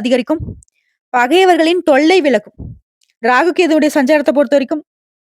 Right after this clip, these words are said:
தொழில் மீதான அக்கறை அதிகரிக்கும். வெளிநாட்டு முயற்சி வெற்றியா மாறும். தன்னம்பிக்கை ஏற்படும். வாழ்க்கையில முன்னேற்றம் உண்டாகும். கேட்ட இடத்துல இருந்து உதவிகள் தேடி வரும்.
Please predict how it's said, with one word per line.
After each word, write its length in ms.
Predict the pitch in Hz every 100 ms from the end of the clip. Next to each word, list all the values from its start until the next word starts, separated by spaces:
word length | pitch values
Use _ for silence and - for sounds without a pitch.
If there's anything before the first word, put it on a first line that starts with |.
| _ _ _
தொழில் 320 | 320 339 359
மீதான 300 | 330 285 269
அக்கறை 280 | 226 330 302
அதிகரிக்கும். 420 | 254 240 240 285
வெளிநாட்டு 360 | 254 294 302
முயற்சி 280 | 269 247 277
வெற்றியா 320 | 254 214 302
மாறும். 280 | 269 226 254
தன்னம்பிக்கை 540 | 262 240 330 320 277 269
ஏற்படும். 340 | 254 220 277 - _ _ _
வாழ்க்கையில 380 | 208 233 277 330
முன்னேற்றம் 500 | 262 269 339 302 320
உண்டாகும். 340 | 247 240 247 262
கேட்ட 240 | 277 302
இடத்துல 320 | 302 262 285 277
இருந்து 160 | 277
உதவிகள் 420 | 262 320 330 320 262
தேடி 220 | 214 226
வரும். 220 | 214 254